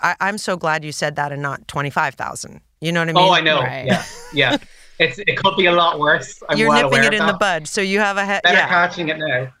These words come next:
Speaker 1: Right.
Speaker 3: And to speak a little bit to the self-esteem issue, now, I read a lot of emails. And in two years of reading these emails, this is one of the most beautiful emails I've read.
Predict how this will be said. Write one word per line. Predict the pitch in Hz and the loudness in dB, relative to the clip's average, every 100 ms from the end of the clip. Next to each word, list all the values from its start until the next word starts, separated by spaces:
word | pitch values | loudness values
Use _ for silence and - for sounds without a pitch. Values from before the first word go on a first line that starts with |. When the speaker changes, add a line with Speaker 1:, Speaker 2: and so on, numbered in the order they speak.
| _ | _
Speaker 1:
Right. | - 175 160 147 _ _ - | -4 0 0 -4 _ _ -6
Speaker 3:
And | 247 | -6
to | 285 | -4
speak | 277 339 | -4 -2
a | 359 | 0
little | 311 254 | 0 0
bit | 226 - | 0 -2
to | 214 | -2
the | 226 220 | 2 2
self-esteem | - 214 - 196 - 170 | 0 -2 -2 -6 -4 -4
issue, | 147 - 175 175 - | -4 -2 -2 -4 0
now, | 190 185 - | 0 0 0
I | 185 202 | 0 0
read | 294 311 311 | 0 -4 -4
a | |
lot | 302 233 170 151 135 139 | -4 -6 -4 -2 0 -2
of | 135 | -6
emails. | - 143 143 127 156 156 - - - - - | -10 -8 -6 -6 -6 -10 -16 -18 -20 -20 -6
And | 214 208 208 | 0 0 0
in | 208 208 | -4 -6
two | - - 240 254 | -10 -8 -6 -6
years | 247 226 226 247 240 | -2 0 0 0 -2
of | - 185 170 | -2 -2 -2
reading | 165 165 170 | -4 -4 -4
these | 165 160 | -4 -6
emails, | 156 156 165 180 190 190 _ _ _ | -6 -2 0 0 -2 -8 _ _ _
this | 254 277 | -6 -4
is | 285 | -2
one | 254 | 0
of | 233 | 2
the | |
most | 202 180 | 2 0
beautiful | 180 170 156 175 | -2 -4 -2 -6
emails | 151 147 139 139 | -6 -4 -4 -2
I've | 135 131 _ 170 | -4 -6 _ -14
read. | - - | -12 -12